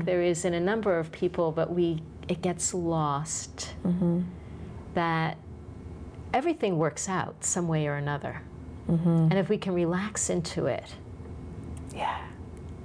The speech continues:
Speaker 2: There is growth. I mean, it, growth is inevitable.
Speaker 1: Yes.
Speaker 2: And there's something like, sometimes I say to myself, "What if I could just trust?"
Speaker 1: Mm.
Speaker 2: You know, just, like, relax, sit back and just rest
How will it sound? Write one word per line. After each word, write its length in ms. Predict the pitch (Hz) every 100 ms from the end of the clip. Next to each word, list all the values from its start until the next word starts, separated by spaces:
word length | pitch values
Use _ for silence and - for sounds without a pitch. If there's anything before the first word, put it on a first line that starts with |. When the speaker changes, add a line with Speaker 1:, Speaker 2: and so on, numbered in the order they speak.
| - - - - - - - - - - - -
Speaker 2:
There 160 | 185 202
is 160 | 190 -
growth. 580 | 185 214 269 170 - -
I 100 | 185
mean, 240 | 190 185 185
it, 120 | 160
growth 240 | 247 294
is 140 | 339 262
inevitable. 680 | 208 185 175 156 - - - -
Speaker 1:
Yes. 460 | - - - - -
Speaker 2:
And 140 | 220
there's 140 | 233 226
something 260 | 302 294 262
like, 320 | 214 214 - - - -
sometimes 460 | - 285 - 262 240
I 120 | 214
say 220 | - 208
to 160 | - 202
myself, 760 | 190 - 185 170 170 - - - - - - - -
"What 120 | 330
if 120 | 381
I 60 | 320
could 180 | 226
just 300 | 226 226 -
trust?" 680 | - 330 339 - - - - - - -
Speaker 1:
Mm. 480 | 180 180 180 170 165
Speaker 2:
You 60 |
know, 100 | 247
just, 240 | 208 208 -
like, 220 | 180 170
relax, 400 | 175 170 196 -
sit 200 | - 302
back 460 | 254 220 214 220 - - - - -
and 140 | 196
just 340 | 190 196 - -
rest 800 | 175 160 190 208 - - -